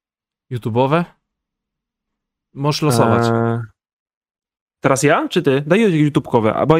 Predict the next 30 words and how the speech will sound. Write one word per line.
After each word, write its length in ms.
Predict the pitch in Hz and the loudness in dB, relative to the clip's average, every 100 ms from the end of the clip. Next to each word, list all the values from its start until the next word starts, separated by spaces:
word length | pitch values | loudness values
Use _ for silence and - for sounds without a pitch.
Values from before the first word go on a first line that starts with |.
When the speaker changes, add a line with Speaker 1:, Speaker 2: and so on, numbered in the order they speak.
| 160 | 2
Speaker 2:
a, 100 | - | 2
a 40 | |
ja 120 | 180 | 2
potem 220 | 185 185 | 2 0
dam 160 | 170 170 | 0 2
takie 220 | 156 160 | 0 0
trochę 220 | 147 147 | 0 0
dłuższe, 340 | 139 120 - 127 | 2 0 0 -2
znaczy 200 | 135 156 | -2 0
takie 200 | 151 131 | -2 0
poważniejsze. 520 | 123 117 110 104 107 - _ _ - - _ _ _ _ _ _ - | -2 -2 -4 -8 -10 -16 _ _ -20 -20 _ _ _ _ _ _ -2
Speaker 1:
YouTube'kowe 500 | 233 269 - 254 123 107 | 0 0 0 0 2 0
mówisz? 280 | 95 110 - _ _ _ _ _ _ | -2 -4 -8 _ _ _ _ _ _
Speaker 2:
YouTube'kowe. 480 | 151 139 - 101 98 101 _ _ | -10 -8 -10 -12 -16 -18 _ _
Speaker 1:
YouTube'kowe, 540 | 139 143 110 - 101 90 | -16 -14 -14 -10 -8 -6
dobra. 280 | 98 90 85 _ _ _ _ _ _ _ _ _ _ _ _ _ _ _ _ _ _ _ _ _ _ _ _ _ _ _ _ _ _ _ _ _ _ _ - | -8 -8 -14 _ _ _ _ _ _ _ _ _ _ _ _ _ _ _ _ _ _ _ _ _ _ _ _ _ _ _ _ _ _ _ _ _ _ _ -6
Czy 120 | 220 | -4
przeterminowana 680 | 208 220 208 202 202 196 190 | 0 0 2 2 0 0 0
trucizna 400 | 175 156 180 170 | -2 -4 -2 0
jest 120 | 151 | 0
bardziej 240 | 156 147 147 | 0 0 -2
trująca, 440 | 143 139 135 135 | 0 0 0 -2
bo 100 | 117 | 0
data 240 | 113 123 | -2 -2
minęła, 320 | 117 117 123 143 | -2 0 0 -2
czy 120 | 117 | -2
mniej 180 | 117 123 | -2 -4
trująca, 400 | 120 117 113 110 | -4 -4 -4 -4
bo 100 | 107 | -2
zwietrzała? 520 | 104 87 92 85 | -4 -6 -10 -10